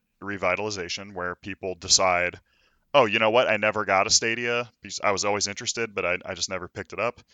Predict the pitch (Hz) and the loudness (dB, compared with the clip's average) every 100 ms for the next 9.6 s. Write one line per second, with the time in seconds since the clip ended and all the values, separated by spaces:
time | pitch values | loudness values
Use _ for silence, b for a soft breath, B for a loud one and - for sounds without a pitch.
0 | b b b 95 104 107 107 104 101 101 | b b b -4 -2 0 2 4 6 6
1 | 95 92 107 139 _ _ _ _ _ _ | 4 4 0 -2 _ _ _ _ _ _
2 | _ _ _ _ 107 104 95 98 - 98 | _ _ _ _ -6 -4 -4 -6 -6 -8
3 | - - 104 107 107 104 104 90 98 82 | -6 -2 2 2 2 0 -6 -2 0 4
4 | 110 117 92 95 92 90 - 120 113 - | 6 6 6 0 -2 -4 -4 -6 -6 -6
5 | 90 87 95 90 92 95 90 92 90 - | -6 -6 -6 -8 -8 -6 -6 -6 -6 -4
6 | 131 90 80 92 - - _ - - 98 | -4 -4 -4 -4 -6 -10 _ -10 -6 -2
7 | 101 95 98 98 101 98 95 92 101 92 | -2 -2 -2 2 2 4 0 2 2 2
8 | 87 95 87 - 90 90 87 90 87 - | -2 -2 -2 -4 -4 -6 -4 -6 -6 -8
9 | - 90 85 85 90 | -6 -6 -6 -6 -6